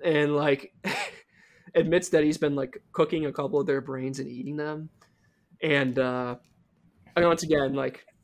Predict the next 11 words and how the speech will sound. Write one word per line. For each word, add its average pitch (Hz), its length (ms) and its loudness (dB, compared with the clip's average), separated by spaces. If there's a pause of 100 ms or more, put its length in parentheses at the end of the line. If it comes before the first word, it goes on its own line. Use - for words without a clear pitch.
(100)
it's - 160 -14 (280)
very 240 280 10
heavily 185 300 4
implied 143 420 2
that 135 100 -4
Patrick 143 380 -2
is 139 100 -4
just, 139 180 -6
like, 131 120 -6
a 131 60 -6
maniac, 120 580 -8